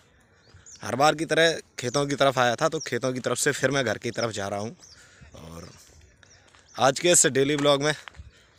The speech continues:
थोड़ा कुछ खेल वेल के बारे में दिखाएंगे। उससे पहले हम आपको बता दें, आज है दोस्तों इकतीस जनवरी और मौसम देखिए आप एक बार। इकतीस जनवरी को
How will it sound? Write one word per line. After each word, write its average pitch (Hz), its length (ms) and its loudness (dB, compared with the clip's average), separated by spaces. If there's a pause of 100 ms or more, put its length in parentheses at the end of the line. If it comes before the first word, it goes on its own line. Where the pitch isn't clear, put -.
(440)
थोड़ा 127 200 2
कुछ 143 320 -2 (880)
खेल 120 200 -2
वेल 135 160 4
के 131 120 0
बारे 135 220 6
में 143 120 0
दिखाएंगे। 123 360 -2
उससे 139 200 -2
पहले 123 260 0
हम 131 120 2
आपको 123 220 -4
बता 120 240 0
दें, 135 100 0
आज 123 220 2
है 120 60 -2
दोस्तों 120 300 -4
इकतीस 113 400 -4
जनवरी 113 380 -4 (720)
और 123 280 -2 (320)
मौसम 127 380 0
देखिए 104 260 -2
आप 104 180 -4
एक 90 160 -12
बार। 82 180 -18 (680)
इकतीस 170 460 0
जनवरी 143 440 2
को 156 160 0